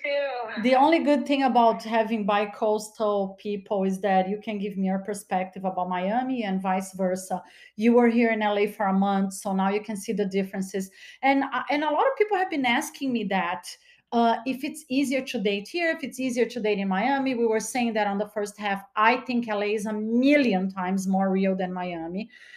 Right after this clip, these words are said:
Speaker 2: And I know a lot of people call me crazy because they think this is la la crazy land. But I actually think here, men in general mean what they say. They wanna get to know you, they wanna date you.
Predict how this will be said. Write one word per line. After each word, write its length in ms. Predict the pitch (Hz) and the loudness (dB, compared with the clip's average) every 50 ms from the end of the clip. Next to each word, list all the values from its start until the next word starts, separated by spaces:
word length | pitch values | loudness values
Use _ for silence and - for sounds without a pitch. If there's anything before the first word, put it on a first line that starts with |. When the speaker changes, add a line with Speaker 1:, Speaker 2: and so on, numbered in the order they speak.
| - _ - | -18 _ -2
Speaker 2:
And 120 | 214 214 220 | -2 0 0
I 100 | 214 214 | 2 2
know 180 | 226 247 247 | 2 2 4
a 20 | 226 | 4
lot 160 | 226 240 240 | 4 2 2
of 80 | 240 | 0
people 260 | - 247 233 - 233 226 | -4 -6 -6 -6 -6 -6
call 200 | - - 208 196 | -6 -4 -4 -4
me 140 | 208 202 - | -4 -6 -8
crazy 560 | - - 226 202 180 180 185 208 202 208 233 | -6 -2 0 0 0 0 -2 -4 -4 -4 -4
because 340 | 226 220 214 - 208 202 190 185 | -4 -4 -6 -6 -4 -4 -2 -2
they 140 | 196 190 202 - | -2 -2 -2 -4
think 220 | - 208 196 185 | -6 -8 -6 -4
this 160 | 185 208 190 190 | -4 -4 -4 -4
is 180 | 202 185 180 | -6 -6 -4
la 320 | 202 196 190 190 190 196 196 | -2 0 2 2 2 2 0
la 180 | 196 196 196 196 | 0 -2 -4 -6
crazy 460 | - - 202 185 185 190 190 202 196 | -8 -6 -2 0 0 0 0 -2 -2
land. 520 | 190 185 180 175 175 180 190 208 240 233 240 - - - - - _ - | -2 -2 -2 -2 -2 -4 -2 -2 -2 -2 -4 -6 -14 -20 -20 -16 _ -2
But 100 | 233 220 | 2 2
I 120 | 214 214 | 4 4
actually 400 | 226 262 254 - - 254 254 240 | 4 2 0 -4 -8 -8 -8 -8
think 340 | 240 - 254 240 233 240 240 | -6 -4 -2 -2 -2 -2 -2
here, 520 | - - 233 220 208 202 202 214 240 - - _ _ _ _ _ _ _ _ _ | -4 -4 -2 0 2 2 0 0 -2 -4 -8 _ _ _ _ _ _ _ _ _
men 480 | - 233 240 240 240 226 220 226 240 247 | 0 2 4 6 6 6 6 4 4 4
in 180 | 277 277 277 240 | 2 2 0 0
general 720 | - 240 208 208 208 214 226 233 233 233 233 233 - - _ _ _ _ - | 0 0 0 0 0 0 2 2 2 2 0 -2 -6 -16 _ _ _ _ -2
mean 680 | 240 240 240 240 240 254 254 262 262 269 285 277 - - - | 2 4 6 6 6 6 6 4 2 2 2 0 -4 -6 -2
what 220 | 226 233 233 202 | 2 2 4 4
they 160 | 208 208 208 | 4 2 0
say. 560 | 190 - - - - 254 214 190 170 170 170 185 | 0 -6 -8 -6 -4 -2 -2 -2 -2 -4 -4 -4
They 100 | 190 185 | -2 0
wanna 200 | 185 190 185 180 | 0 0 -2 -4
get 180 | 170 - - - | -6 -10 -10 -12
to 200 | - 185 180 214 | -12 -8 -4 0
know 280 | 254 294 302 285 285 | 2 4 4 4 4
you, 260 | 285 269 277 277 285 277 | 2 0 -2 -2 -2 -2
they 160 | 220 208 190 | -2 -2 -2
wanna 240 | 180 175 160 160 156 - | -4 -6 -8 -10 -4 0
date 500 | 220 220 233 240 233 226 233 - - - | 4 4 4 4 4 0 -2 -6 -8 -6
you. 200 | 233 220 233 | -4 -4 -4